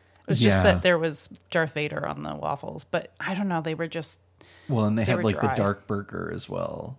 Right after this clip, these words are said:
Speaker 2: like, the dark
Speaker 1: Oh,
Speaker 2: side
Speaker 1: yeah.
Speaker 2: burger.
Speaker 1: I didn't have that.
Speaker 2: I think I did, and, and you had the chicken and waffles, and yeah, neither was particularly great. I think they backed off, even though it still has some Star Wars stuff. Uh,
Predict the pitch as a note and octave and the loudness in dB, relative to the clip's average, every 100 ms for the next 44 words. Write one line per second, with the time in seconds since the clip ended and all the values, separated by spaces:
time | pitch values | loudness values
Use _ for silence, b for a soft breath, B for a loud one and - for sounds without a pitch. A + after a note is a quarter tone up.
0 | - - A#2 C3 F3 E3 D3 - - - | -8 -6 -4 -4 -4 -2 -2 -2 -6 -4
1 | F#3 E3+ D3+ C3 C#3+ - C3+ C3+ - _ | -2 -2 -4 -6 -10 -8 -8 -10 -16 _
2 | _ - G#2+ F3+ - G#2+ A2 G#2 - - | _ -2 0 0 0 0 0 0 -4 -6
3 | - - G#2+ G2 F#2+ - G2+ F#2+ G2 F#2+ | -8 -6 -2 -2 -2 -4 -4 -2 -2 -2
4 | F#2 G2 F#2+ F#2 F#2 F#2 G2 F#2 - - | -4 -4 -2 0 0 -2 -2 -4 -6 -6
5 | G2 F#2+ G2 F2+ - b b - A2 G#2 | -4 0 2 0 -4 b b -2 2 2
6 | G#2 F#2+ - G#2+ - G2 F#2+ F#2+ F2+ G#2 | 2 0 -2 -6 -6 -4 -2 -2 -2 -2
7 | G2 C3+ - B B B - G#2+ A#2+ A2 | -2 -4 -10 B B B -4 0 2 2
8 | A2+ G2+ G2+ G2 G#2 F2+ - A2 A2 - | 0 2 0 -2 -2 -2 -2 -2 -4 -8
9 | - A#2+ A#2 A#2 G#2 - A2+ G2+ A#2 G#2+ | 0 2 4 2 0 -2 -4 -2 -4 -2
10 | - A2 A#2+ A#2+ A#2+ A#2+ A#2 - A2+ A#2 | 0 0 0 -2 -2 -2 -4 -2 -2 -2
11 | A#2 A2+ A2+ G2 - - G#2+ D#3 - - | -2 -4 -4 -6 -8 -4 -2 -2 -6 -20
12 | b b b b _ A2 G2+ F#2+ F#2+ | b b b b _ 0 2 2 0